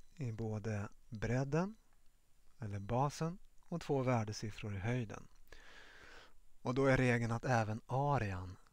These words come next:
ska ha två värdesiffror. Alltså ska vi avrunda det här beräknade värdet till, ja, vi har en sexa där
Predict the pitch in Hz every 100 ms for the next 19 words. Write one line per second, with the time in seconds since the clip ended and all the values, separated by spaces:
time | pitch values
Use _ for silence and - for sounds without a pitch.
0 | - - 123 98 95 92 - - - 139
1 | 156 123 107 92 - 156 160 - - -
2 | - - - 131 185 - 185 151 127 -
3 | 151 127 107 110 156 180 131 98 95 -
4 | - - - 104 156 151 113 104 - 101
5 | 98 104 101 107 - - - - - -
6 | - - - _ - - - - - 131
7 | 110 92 92 - - - - - - 104
8 | - 101 101 - 151 - 160 135 151